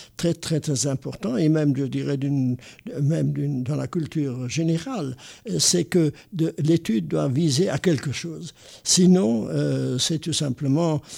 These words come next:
euh, une qualité technique, mais elle n'est, elle n'a, elle n'a pas d'âme. Or, un des problèmes qui me semble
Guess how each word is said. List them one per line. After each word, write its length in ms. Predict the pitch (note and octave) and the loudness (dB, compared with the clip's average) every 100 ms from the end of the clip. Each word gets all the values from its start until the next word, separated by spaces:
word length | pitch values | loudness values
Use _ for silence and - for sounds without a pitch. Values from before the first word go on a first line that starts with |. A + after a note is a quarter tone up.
| - | -8
euh, 240 | G#3+ D3 C3+ | -4 -2 2
une 180 | C#3+ C#3 | 2 0
qualité 440 | D3+ C#3 C#3 D#3+ | -2 -4 -2 -2
technique, 560 | - D3+ F3+ G#3+ - D3 | 0 0 4 2 2 -2
mais 300 | C#3+ C3+ - | -2 -2 -4
elle 180 | C#3+ C#3+ | -2 0
n'est, 140 | C#3+ | 0
elle 180 | - D3 | -2 -2
n'a, 120 | C#3+ C#3+ F3+ A3 | -2 -2 -6 -2
elle 80 | D3+ | -2
n'a 120 | D#3 | -2
pas 160 | - | -4
d'âme. 360 | D3 F3+ F3 B2 - - - - _ F#3+ | -2 0 0 -4 -8 -14 -14 -18 _ -4
Or, 240 | G3 C#3 | -4 -4
un 160 | - A3 | 0 2
des 120 | E3 | 2
problèmes 640 | E3 D#3 C3+ G3 F#3 C3+ | -2 -4 -4 0 2 0
qui 100 | - | 0
me 140 | C#3 C3 | -6 -4
semble 480 | - E3 C3 C#3+ | -4 -4 -4 -4